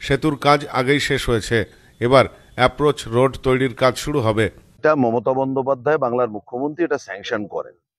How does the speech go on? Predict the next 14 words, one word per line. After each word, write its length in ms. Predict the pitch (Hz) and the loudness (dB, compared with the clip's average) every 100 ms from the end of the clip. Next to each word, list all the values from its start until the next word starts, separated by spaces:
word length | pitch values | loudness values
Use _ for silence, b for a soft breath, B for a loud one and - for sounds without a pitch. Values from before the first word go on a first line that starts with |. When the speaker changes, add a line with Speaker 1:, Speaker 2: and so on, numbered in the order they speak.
| _ | _
Speaker 2:
দু 40 | 110 | 0
হাজার 220 | 123 135 143 | 2 2 0
তেরো 240 | - 101 127 | 0 0 0
সালে 220 | 156 147 | 0 0
এটা 160 | 143 139 | 0 0
sanction 440 | - 104 110 147 135 | -4 -10 -8 -8 -4
হয়, 200 | 127 190 | -4 -4
উনিশ 300 | 139 127 - | -6 -8 -8
কোটি 220 | 139 127 | -10 -6
টাকা 200 | 127 120 123 | -4 -4 -4
তখন 220 | 113 165 175 | -6 -10 -10
ডিপিআর 380 | 110 - 110 95 | -10 -4 -2 -2
value 220 | 90 82 | -6 -10
ছিল, 180 | - _ | -16 _